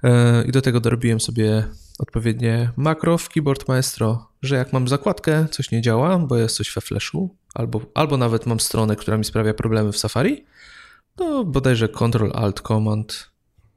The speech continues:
e, C i uruchamia mi się ta zakładka we Fle-, w Chromie, mogę sobie przejrzeć stronkę i tyle.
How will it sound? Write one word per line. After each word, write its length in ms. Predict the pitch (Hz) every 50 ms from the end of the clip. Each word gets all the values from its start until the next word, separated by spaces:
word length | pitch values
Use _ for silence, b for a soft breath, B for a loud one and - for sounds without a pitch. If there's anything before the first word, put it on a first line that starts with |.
| _ - - B B B B B B B B B B -
e, 580 | 113 113 113 113 113 113 113 113 113 113 113 -
C 400 | - - 175 208 269 - - - - _ _ _ _ _ _ _ _ _ _ _ - -
i 260 | 349 285 262 233 -
uruchamia 460 | - 147 139 135 127 - 127 127 120
mi 80 | 117 110
się 100 | - 113
ta 100 | - 110
zakładka 520 | 107 113 - - - - - 107 104 110
we 120 | 117 117 -
Fle-, 420 | - - - - - 123 123 -
w 140 | - - -
Chromie, 400 | - - 110 110 107 104 98 98
mogę 240 | 104 101 107 107 -
sobie 200 | - - 101 -
przejrzeć 300 | - - 101 113 110 -
stronkę 480 | - - - 101 107 - - - 107
i 100 | 113 117
tyle. 220 | - - - 104